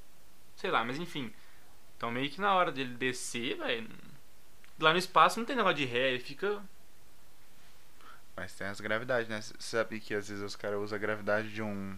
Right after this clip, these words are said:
Speaker 2: planeta pra se impulsionar pra outro?
Speaker 1: Não.
Speaker 2: Tipo assim, o cara, vamos supor, ele sai da Terra, aí ele entra na órbita da Lua.
Speaker 1: Hum.
Speaker 2: Aí, tipo assim, aí ele vai girando, girando, girando.
Speaker 1: Mas, mas depende, né, mano?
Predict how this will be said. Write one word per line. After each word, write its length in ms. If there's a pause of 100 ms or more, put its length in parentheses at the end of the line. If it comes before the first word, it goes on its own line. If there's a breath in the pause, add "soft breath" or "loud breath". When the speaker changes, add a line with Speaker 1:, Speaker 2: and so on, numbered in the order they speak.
(160)
Speaker 2:
planeta 580
pra 200
se 120
impulsionar 640
pra 160
outro? 320 (220)
Speaker 1:
Não. 280 (320 loud breath)
Speaker 2:
Tipo 140
assim, 300
o 40
cara, 220
vamos 180
supor, 200 (480 loud breath)
ele 180
sai 180
da 120
Terra, 560 (140)
aí 140
ele 460
entra 300
na 100
órbita 320
da 120
Lua. 380
Speaker 1:
Hum. 240 (640 loud breath)
Speaker 2:
Aí, 380
tipo 160
assim, 200
aí 100
ele 100
vai 120
girando, 380
girando, 340
girando. 340
Speaker 1:
Mas, 380 (360 loud breath)
mas 180
depende, 480
né, 140
mano? 180